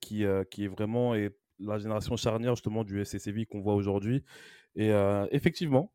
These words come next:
effectivement, Sergio Ramos, à cette époque-là, est défenseur central. Il a une formation en tant que défenseur central. Mais, euh, c'est sur cette, euh, ce renouvellement justement de, de, d'effectifs à Séville, parce que Séville, à la,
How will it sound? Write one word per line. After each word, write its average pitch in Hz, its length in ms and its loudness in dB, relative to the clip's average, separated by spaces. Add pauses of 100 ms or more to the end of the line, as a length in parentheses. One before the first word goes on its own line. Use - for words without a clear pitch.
effectivement, 127 540 0
Sergio 113 280 2
Ramos, 110 360 2
à 104 60 0
cette 95 160 -4
époque-là, 110 480 2
est 110 100 -2
défenseur 110 400 -2
central. 117 360 -4
Il 104 120 -2
a 98 40 0
une 98 100 -6
formation 123 480 -2
en 110 40 -6
tant 110 120 -6
que 98 80 -4
défenseur 117 460 -2
central. 123 420 2 (640)
Mais, 131 320 8
euh, 123 220 8
c'est 117 280 0
sur 110 220 -2
cette, - 320 0
euh, 107 420 2 (220)
ce - 180 -4
renouvellement 127 560 6
justement 120 380 0
de, 104 320 0
de, 98 120 -4
d'effectifs 107 540 -6
à 101 80 2
Séville, 110 300 0
parce 98 160 -2
que 95 80 -4
Séville, 107 200 -2
à 107 60 4
la, 101 60 2